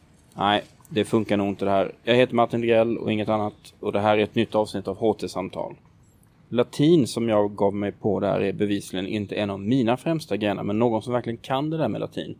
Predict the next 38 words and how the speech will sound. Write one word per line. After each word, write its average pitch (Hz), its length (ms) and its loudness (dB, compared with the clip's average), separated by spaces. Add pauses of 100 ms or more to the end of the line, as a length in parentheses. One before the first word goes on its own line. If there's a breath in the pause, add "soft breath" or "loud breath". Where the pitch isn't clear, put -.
(360 soft breath)
det 120 80 0
är 127 40 4
Kajsa 98 320 -2
Sjöberg, 113 580 2
som 92 200 -10
är 95 160 -6 (140)
lektor 113 500 -2
i 123 40 2
ämnet 127 380 -4
vid - 80 -8
Språk- - 280 -2
och 92 80 -10
litteraturcentrum 98 760 -4
här 92 140 -8
i - 40 -6
Lund. - 280 -8 (480 loud breath)
Jag - 100 -2
tog 147 100 6
en 135 60 2
pratstund 139 460 4
med 131 100 2
henne 135 360 0
ett - 180 -8
par 127 120 6
dagar 123 200 4
innan 117 220 0
midsommar. 127 580 -2
Det - 120 -6
samtalet 95 460 -4
kommer 98 200 -4
ni 98 80 -4
att 92 100 -10
få 101 120 -4
höra 95 160 2
om 101 140 -4
ett - 140 -10
litet - 260 -10
ögonblick. - 480 -6